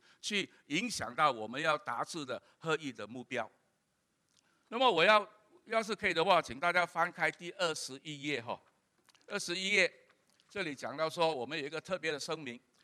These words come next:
在整个研讨的过程当中，神的手贯彻始终的在引导。在研讨的过程中，当初所有的担忧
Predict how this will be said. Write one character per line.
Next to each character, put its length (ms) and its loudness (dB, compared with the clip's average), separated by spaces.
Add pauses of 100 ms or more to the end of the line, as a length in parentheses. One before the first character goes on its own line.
(280)
在 180 6
整 360 2
个 160 6
研 300 4
讨 200 2
的 140 4
过 220 0
程 160 -2
当 160 6
中， 180 0
神 180 0
的 80 2
手 300 0
贯 380 2
彻 260 0
始 260 -10
终 220 -12
的 120 -12
在 320 -4
引 200 -10
导。 200 -8 (480)
在 180 6
研 240 6
讨 180 2
的 100 4
过 200 4
程 180 0
中， 260 0
当 260 4
初 220 -10
所 360 6
有 180 4
的 120 2
担 260 6
忧 240 0